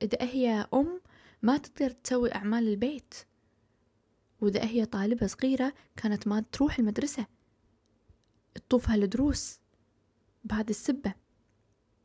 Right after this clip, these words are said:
يعني إحنا، آه، الحريم هم الحين راح يفهمون قصدي، إحنا ثلاثين يوم بالشهر طبيعي، الوضع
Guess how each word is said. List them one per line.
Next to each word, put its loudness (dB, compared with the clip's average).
يعني -2
إحنا، 0
آه، -8
الحريم 0
هم -2
الحين -6
راح -10
يفهمون -4
قصدي، -2
إحنا -2
ثلاثين -2
يوم 2
بالشهر -4
طبيعي، 8
الوضع 2